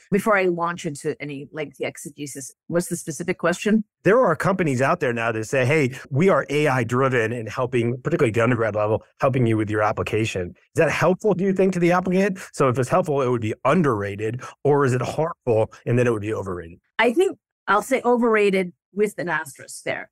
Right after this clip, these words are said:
Speaker 1: When we're reading essays at Michigan and at schools like Michigan, we're really hoping to get a strong sense of who we think you are in non-academic ways,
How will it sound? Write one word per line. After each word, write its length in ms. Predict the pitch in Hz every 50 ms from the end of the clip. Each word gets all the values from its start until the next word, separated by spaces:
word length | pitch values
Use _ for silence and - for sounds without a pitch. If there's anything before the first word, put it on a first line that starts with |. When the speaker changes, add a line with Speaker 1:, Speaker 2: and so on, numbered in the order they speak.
| _ -
Speaker 1:
When 140 | 240 240 262
we're 160 | 302 330 294
reading 380 | 294 277 240 247 233 233 214 - _ _ _ _ -
essays 580 | - 175 165 - - 151 151 143 143 127 - - -
at 240 | 170 151 139 - _ _ _ _ _ _ -
Michigan 380 | 185 180 - 175 156 170 160 151
and 220 | 156 147 139 117 -
at 220 | 110 135 127 - _ _ _ _ _
schools 380 | - - - 196 190 185 170 -
like 160 | 165 156 -
Michigan, 480 | 170 165 143 - 139 123 127 123 190 - _ _ _ _ - -
we're 280 | 226 226 262 302 330 311
really 300 | 262 294 294 262 208 208 -
hoping 260 | 202 220 220 185 214
to 60 | 202 196
get 160 | 180 180 165
a 100 | 165 160
strong 360 | 139 - - 220 202 202 185
sense 180 | - 196 175 170
of 160 | 160 156 151 _ _ _
who 220 | - 220 220 208 202
we 140 | 202 202 190
think 200 | - 180 175 -
you 120 | 165 165
are 260 | 165 156 151 156 - _ _ _ _ _ -
in 320 | 165 160 160 151 143 143 - _ _ - _ -
non-academic 720 | 185 190 196 185 185 180 175 175 - 175 160 160 156 147 -
ways, 220 | - - -